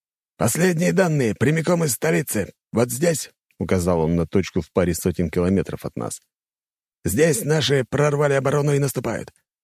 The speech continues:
А вот здесь, наоборот, наши их продавили».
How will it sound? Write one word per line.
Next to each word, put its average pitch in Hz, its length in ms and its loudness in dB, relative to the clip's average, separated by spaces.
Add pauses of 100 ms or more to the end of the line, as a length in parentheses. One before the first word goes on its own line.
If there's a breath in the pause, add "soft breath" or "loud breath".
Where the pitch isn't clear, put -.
А 85 100 0
вот 147 160 2
здесь, 147 460 0
наоборот, 151 500 0 (360)
наши 151 320 0
их - 120 -4
продавили». 139 600 0